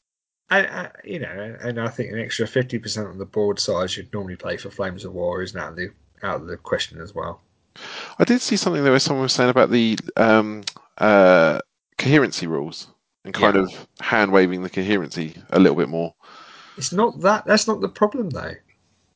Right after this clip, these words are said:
Speaker 2: Uh, it's, yeah, but yeah, you end up with bubbles, don't you?
Speaker 1: It's the line of sight rules that cause that.
Speaker 2: Is it?
Speaker 1: 'Cause the, yeah, 'cause the coherency rules are quite generous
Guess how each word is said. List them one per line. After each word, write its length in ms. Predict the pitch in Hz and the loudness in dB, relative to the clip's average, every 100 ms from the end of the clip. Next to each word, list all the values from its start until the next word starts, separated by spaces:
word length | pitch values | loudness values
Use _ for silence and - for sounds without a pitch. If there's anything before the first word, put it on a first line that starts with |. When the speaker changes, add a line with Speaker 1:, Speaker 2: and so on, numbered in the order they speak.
| _ _ - - | _ _ -16 -16
Speaker 2:
Uh, 260 | _ - | _ 4
it's, 160 | 135 - 165 | 4 4 2
yeah, 140 | 170 | 4
but 100 | 156 | 6
yeah, 140 | 113 151 | 8 8
you 120 | 147 | 6
end 80 | 151 | 4
up 60 | |
with 120 | 127 113 | 2 4
bubbles, 360 | 147 98 98 | 2 2 -2
don't 160 | 113 80 | -2 -2
you? 140 | 82 | -2
Speaker 1:
It's 180 | 90 139 | -2 0
the 140 | 160 160 | 0 2
line 240 | 175 175 | 4 4
of 80 | 160 | 2
sight 320 | - 180 - | 2 2 0
rules 300 | 98 90 90 | -2 -6 -8
that 180 | 95 - | -10 -12
cause 280 | - 98 87 | -10 -10 -8
that. 240 | 76 71 _ _ _ _ _ _ _ _ _ _ _ _ _ _ _ _ _ _ _ _ _ _ _ _ _ _ - _ - | -8 -8 _ _ _ _ _ _ _ _ _ _ _ _ _ _ _ _ _ _ _ _ _ _ _ _ _ _ -20 _ -12
Speaker 2:
Is 160 | 107 | -4
it? 120 | 180 143 | -2 -2
Speaker 1:
'Cause 160 | 131 - _ - | -4 -8 _ -2
the, 160 | 143 | 2
yeah, 280 | 160 185 120 | 4 4 4
'cause 200 | 107 139 | 2 0
the 100 | 143 | -2
coherency 560 | 139 143 170 202 139 113 | -2 0 2 2 2 -4
rules 280 | 107 104 101 | -2 -2 -4
are 40 | |
quite 280 | 104 139 104 | -4 -4 -2
generous 720 | 139 127 80 90 127 - - | -4 -4 -4 -4 -4 -6 -8